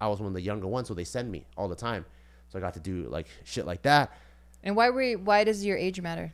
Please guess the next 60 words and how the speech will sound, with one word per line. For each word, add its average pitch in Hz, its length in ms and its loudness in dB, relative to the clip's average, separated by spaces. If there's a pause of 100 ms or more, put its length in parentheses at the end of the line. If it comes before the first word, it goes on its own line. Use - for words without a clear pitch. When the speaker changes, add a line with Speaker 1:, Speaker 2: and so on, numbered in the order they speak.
Speaker 2:
that 175 100 -6
you're 165 160 -4
the 165 100 -6
younger 165 280 -6
one? 151 180 -10 (840)
Speaker 1:
'Cause, 135 280 2
uh, 110 320 6 (540)
in, 156 360 4
it's 127 120 -10
kinda 180 140 2
like 139 120 0
a - 20 -8
fraternity. 135 680 -2
So 110 480 2 (360)
the 117 100 2
young 123 260 2
cats 151 320 0
do 110 180 -2
all 104 140 4
the 90 60 -4
bitch 90 260 -6
work, - 260 -10 (340)
and 110 100 -4
they 113 40 -2
do 123 140 0
all 120 60 4
the 107 60 -2
shit 101 180 -10
that 95 80 -2
no 95 80 -4
one 92 140 -2
else 85 140 -4
wants 71 180 -8
to - 40 -18
do. - 140 -12 (580)
Like, 120 160 -2
no 139 240 4
one 143 260 4
wants 127 320 2
to. 117 140 -2 (220)
So 131 240 6
to 123 240 -4
Speaker 2:
Oh, 254 100 10
Speaker 1:
get 285 60 8
Speaker 2:
'cause 277 120 4
it 269 180 0
sounds 262 260 4
like 247 180 4
that's 220 240 4
none, 233 240 0
that, 208 180 2
none 233 160 2
of 262 60 4
that 202 160 2
sounds 226 140 -2
like 180 160 -4
bitch - 240 -4
work. 165 160 -4
It 180 100 -8
sounds 220 220 -2